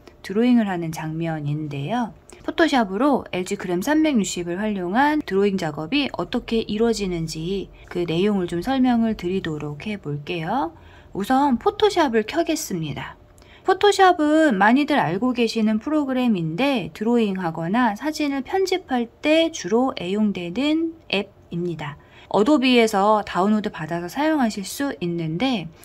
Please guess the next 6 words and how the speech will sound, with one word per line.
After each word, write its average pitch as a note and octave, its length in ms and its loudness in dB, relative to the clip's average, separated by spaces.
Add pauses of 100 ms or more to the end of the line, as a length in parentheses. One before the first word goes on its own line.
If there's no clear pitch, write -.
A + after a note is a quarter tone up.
(120)
포토샵은 D4 960 4
기능이 E4 360 8
정말 A3 320 6
많고 E3 580 0
다양하기 F#3 500 -4
때문에 A3 720 -2